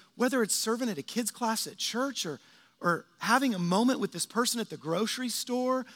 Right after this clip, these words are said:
or a moment with my kids that could, in passing, just be insignificant, or maybe they're just annoying me, it's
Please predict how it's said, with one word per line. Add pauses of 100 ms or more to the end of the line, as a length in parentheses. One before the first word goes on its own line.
(220)
or
a
moment
with
my
kids
that
could, (340)
in
passing,
just
be
insignificant,
or
maybe
they're
just
annoying
me, (200)
it's